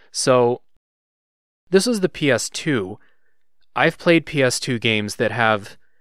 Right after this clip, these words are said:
very realis-, like, realistic is maybe not the right word, but very kinda accurate character models.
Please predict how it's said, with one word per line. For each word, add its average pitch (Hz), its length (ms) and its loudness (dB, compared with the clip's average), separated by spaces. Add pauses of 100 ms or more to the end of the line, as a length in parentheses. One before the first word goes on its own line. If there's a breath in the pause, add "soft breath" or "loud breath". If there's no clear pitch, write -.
(440)
very 113 720 -2 (180)
realis-, 117 640 -4 (160)
like, 139 260 -2
realistic 127 640 -2
is 110 200 -10
maybe 113 240 -2
not 107 200 0
the 113 80 -6
right 104 240 0
word, 113 280 -2
but 110 180 -4
very 143 300 2
kinda 139 340 -4
accurate 139 540 -2
character 120 440 -2
models. 131 540 0